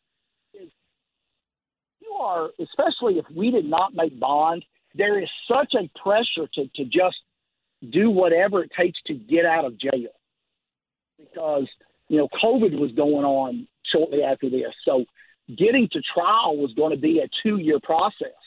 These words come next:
And so if they come in and offer him, you know, just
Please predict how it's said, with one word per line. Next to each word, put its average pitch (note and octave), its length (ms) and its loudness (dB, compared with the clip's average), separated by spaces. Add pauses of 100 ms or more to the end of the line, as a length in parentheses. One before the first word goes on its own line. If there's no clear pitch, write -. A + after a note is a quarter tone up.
(960)
And E3 260 -14
so D#3+ 400 2
if E3 200 0
they E3 160 2 (100)
come B3 200 2
in G#3+ 180 0
and D#3 120 0
offer E3+ 560 2
him, C#3 220 0 (540)
you D#3+ 80 -18
know, C#3+ 120 -12
just F3+ 220 -2